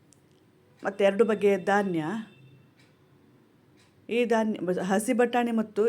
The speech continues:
ಇದೊಂದು ಟೈಪ್ ಧಾನ್ಯ, ಇದಕ್ಕೆ ವಾಲ್ ಅಂತ ಹೇಳ್ತೇವೆ, ಕಿಡ್ನಿ ಬೀಜ ಸಹ ಅಂತ ಹೇಳ್ತಾರೆ ಕೆಲವರು ಇದಕ್ಕೆ. ಇದು ಈ ಟೈಪ್ ಬರ್ತದೆ. ಇದೊಂದು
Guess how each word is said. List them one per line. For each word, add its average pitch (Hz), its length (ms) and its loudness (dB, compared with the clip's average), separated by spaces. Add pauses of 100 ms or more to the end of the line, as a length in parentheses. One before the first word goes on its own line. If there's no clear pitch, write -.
ಇದೊಂದು 226 400 -2
ಟೈಪ್ 208 260 -2 (240)
ಧಾನ್ಯ, 165 380 -2
ಇದಕ್ಕೆ 180 300 -2
ವಾಲ್ 208 280 2
ಅಂತ 220 140 -6 (100)
ಹೇಳ್ತೇವೆ, 175 480 -2 (960)
ಕಿಡ್ನಿ 220 340 0
ಬೀಜ 233 160 0 (120)
ಸಹ 254 120 -2
ಅಂತ 226 200 -4
ಹೇಳ್ತಾರೆ 202 340 -4
ಕೆಲವರು 165 340 -2
ಇದಕ್ಕೆ. 156 320 -6 (1500)
ಇದು 202 120 -2 (120)
ಈ - 20 0 (100)
ಟೈಪ್ 226 280 0
ಬರ್ತದೆ. 170 420 -2 (1600)
ಇದೊಂದು 214 260 0